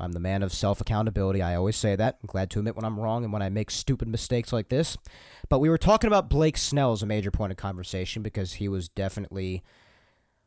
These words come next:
a point of interest that people were talking about as far as starting pitchers. And I was talking about two weeks ago, in particular,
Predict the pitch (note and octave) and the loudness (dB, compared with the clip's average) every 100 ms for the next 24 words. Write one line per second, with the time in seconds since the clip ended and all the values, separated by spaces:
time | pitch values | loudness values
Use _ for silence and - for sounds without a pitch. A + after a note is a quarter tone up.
0 | _ D#3+ - F3+ D#3+ C#3+ C3 G#2 G#2 - | _ 2 4 6 4 2 0 -2 0 0
1 | - - _ _ _ _ _ _ _ _ | -2 -10 _ _ _ _ _ _ _ _
2 | _ _ - G#2 G2 - G2 G2 F#2 - | _ _ -8 -6 0 0 0 -4 -4 0
3 | G2 F#2+ F2 D#2+ E2+ E2 - - F#2 F#2 | 0 0 -4 -4 -4 -4 -4 -2 0 0
4 | - F2 - - - _ - F#2 E2+ - | -2 -4 -4 -6 -12 _ -6 -4 -2 -4
5 | - F2+ F#2+ G2 G2 - F3 G3 C#3+ G#2+ | -4 -6 -4 -2 -2 -2 2 2 0 -4
6 | F#2 F#2 F#2 - - _ _ _ - - | -2 -2 -4 -10 -20 _ _ _ -4 0
7 | B2+ B2 C3+ - F#2 D#2+ A#2 - _ _ | 2 2 0 -4 -4 -2 -4 -6 _ _
8 | _ _ _ F#2 - - G#2+ F2+ D#2 | _ _ _ -8 -6 -4 -4 -4 -6